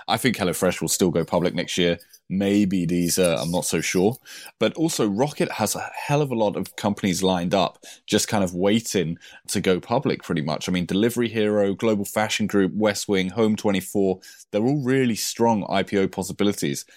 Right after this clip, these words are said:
in the first half of the year. And if we see a large group of European tech unicorns, I mean, most of those are unicorns, going public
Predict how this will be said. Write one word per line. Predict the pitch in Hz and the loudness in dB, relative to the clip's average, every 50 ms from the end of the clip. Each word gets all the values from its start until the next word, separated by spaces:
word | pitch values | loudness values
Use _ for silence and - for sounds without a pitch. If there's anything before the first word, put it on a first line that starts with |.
| - _ _ _ | -20 _ _ _
in | - 95 | -2 0
the | 98 92 | 0 0
first | - - - - 92 87 - - | -2 -2 0 0 0 0 -2 -2
half | - 85 85 - - - | -2 -2 -2 -2 -4 -6
of | 85 | -4
the | - 87 | -4 -2
year. | 80 78 76 80 - - 131 - - - - - - | -2 -2 0 2 0 0 0 -4 -12 -20 -20 -14 -4
And | - 95 123 | 0 2 2
if | 131 - - | 2 2 2
we | 143 147 | 0 0
see | 131 - - - - - 147 151 117 80 76 76 - - - - _ - | 0 0 -2 -2 2 4 4 4 4 2 0 -6 -8 -12 -18 -20 _ -6
a | - 92 | -4 -2
large | 101 104 113 117 113 113 110 - | 0 0 0 2 0 0 -2 -2
group | - 120 123 107 87 - | -2 0 0 0 0 -2
of | 92 85 | -6 -2
European | 95 104 104 104 98 - - 107 98 95 92 | 0 2 2 2 2 2 0 0 0 0 0
tech | - - 107 76 - - | 0 -2 -2 -2 0 0
unicorns, | 104 113 123 123 123 123 - - 78 78 78 87 87 - - - - - - | 2 4 4 4 2 0 -2 -6 -4 -4 -4 -6 -6 -8 -10 -12 -16 -12 -6
I | - | -2
mean, | 95 98 104 | 0 2 2
most | 120 147 151 - | 2 2 0 0
of | 110 | -2
those | 110 101 90 - | -2 -2 -2 -2
are | 90 | 0
unicorns, | 90 107 127 139 139 - - 90 78 82 87 - - - _ _ _ _ _ | 0 2 2 2 0 0 -2 -2 -2 -2 -2 -4 -8 -12 _ _ _ _ _
going | - 110 107 104 92 | 2 2 2 2 0
public | - - 127 123 110 110 78 65 - - - | -4 -2 -2 -2 0 0 -2 -4 -6 -10 -16